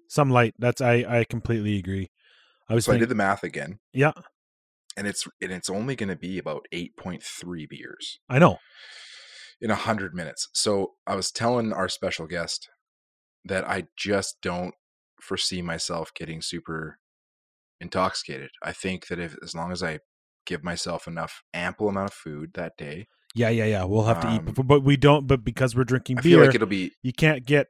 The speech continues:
Speaker 1: full beforehand.
Speaker 2: Right. But I
Speaker 1: But
Speaker 2: think it's, it, like, it'll,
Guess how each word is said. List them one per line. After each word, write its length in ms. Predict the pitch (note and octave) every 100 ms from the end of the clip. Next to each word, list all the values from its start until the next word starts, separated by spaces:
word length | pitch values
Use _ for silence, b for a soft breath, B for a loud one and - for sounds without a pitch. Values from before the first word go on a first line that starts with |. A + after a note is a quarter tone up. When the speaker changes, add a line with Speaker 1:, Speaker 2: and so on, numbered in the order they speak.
| _
Speaker 1:
full 400 | - D3+ A#2+ - _ _
beforehand. 520 | B2 B2 G#2 F2+ D#2+ _ _ _ _ _ _ _
Speaker 2:
Right. 280 | F#2+ F#2+ D2+ _ _ -
But 100 | -
I 40 |
Speaker 1:
But 80 | C#3+
Speaker 2:
think 160 | A#2+
it's, 160 | B2 - -
it, 100 | F#2
like, 220 | F2+ F#2
it'll, 180 | G2